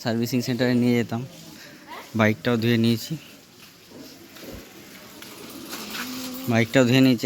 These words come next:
একটা বাইক বাকি আছে, ওটাও একটু পরে ধুয়ে নেব। তো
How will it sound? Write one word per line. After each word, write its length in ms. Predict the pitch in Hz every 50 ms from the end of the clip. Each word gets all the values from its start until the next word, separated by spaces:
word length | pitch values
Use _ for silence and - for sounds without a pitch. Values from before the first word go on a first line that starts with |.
| 120
একটা 160 | 113 - - 135 123
বাইক 180 | 120 123 123 117 117
বাকি 200 | 117 110 - 135 127 127
আছে, 120 | 123 127 123 110
ওটাও 180 | 98 123 120 120 107 - - - - 120
একটু 140 | 110 - 120 113
পরে 140 | 117 113 113 107
ধুয়ে 160 | 107 117 117 117 113
নেব। 140 | 104 104 113 147 160 - - - - - - - - - - - - - -
তো 80 | 120